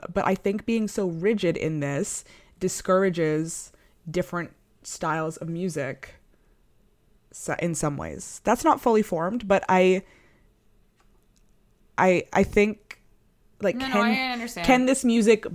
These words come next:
Speaker 1: be create-, can the music as it was intended be created by a band live, or will it have to go through filters? Is it electronic, or is
Speaker 2: Mm-hmm,
Speaker 1: it
Speaker 2: mm-hmm.
Speaker 1: I, I don't know. So
Speaker 2: Or having,
Speaker 1: I
Speaker 2: like, synthesizers, like, what's the deal
Speaker 1: Yeah.
Speaker 2: here?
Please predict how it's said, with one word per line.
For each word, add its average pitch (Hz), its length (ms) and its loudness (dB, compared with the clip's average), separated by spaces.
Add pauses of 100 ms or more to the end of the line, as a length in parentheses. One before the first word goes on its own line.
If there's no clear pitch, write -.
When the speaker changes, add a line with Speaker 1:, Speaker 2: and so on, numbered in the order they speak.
Speaker 1:
be 233 240 2
create-, - 440 0
can 240 160 0
the 240 60 2
music 214 420 2
as 190 180 0
it 202 100 -2
was 180 220 0
intended 190 580 -4 (320)
be 208 220 -4
created 175 720 -4 (380)
by 156 480 2
a - 60 -2
band 175 580 -2 (200)
live, 185 640 2 (380)
or 180 280 6
will 170 120 4
it 175 60 2
have 175 120 -4
to 170 60 -8
go 165 80 -2
through 165 140 -6
filters? 170 520 0
Is 160 100 -8
it 165 100 -10
electronic, 190 680 -4
or 170 120 0
is 160 120 -2
Speaker 2:
Mm-hmm, 165 180 -2
Speaker 1:
it 196 40 -6
Speaker 2:
mm-hmm. 175 300 -8 (420)
Speaker 1:
I, 180 180 0 (120)
I 196 120 2
don't 202 340 -4
know. 202 500 -6
So - 160 -4
Speaker 2:
Or 202 40 0
having, 190 160 0
Speaker 1:
I 202 60 2
Speaker 2:
like, 175 160 -2
synthesizers, 170 840 -4
like, 170 160 -6
what's 170 200 -8
the 170 100 -10
deal 214 200 -6
Speaker 1:
Yeah. 202 300 -2
Speaker 2:
here? 165 100 -14